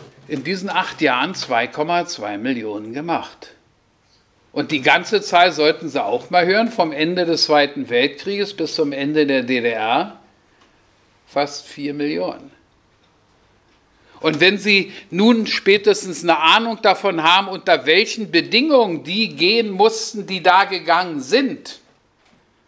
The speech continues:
können Sie sich vorstellen, dass diejenigen, die sich das Quälen, Tage, Wochen, Monate lang,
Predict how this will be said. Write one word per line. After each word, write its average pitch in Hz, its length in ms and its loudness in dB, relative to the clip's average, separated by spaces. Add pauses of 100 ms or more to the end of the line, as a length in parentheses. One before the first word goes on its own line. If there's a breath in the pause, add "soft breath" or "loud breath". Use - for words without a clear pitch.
(180)
können 175 200 0
Sie 170 120 -12
sich 143 200 -2
vorstellen, 185 440 -2
dass 143 260 -4
diejenigen, 151 580 -2
die 147 160 -8
sich 143 300 -4
das - 320 -6
Quälen, 151 720 -4
Tage, 175 800 0
Wochen, 170 520 0
Monate 190 840 2
lang, 139 420 0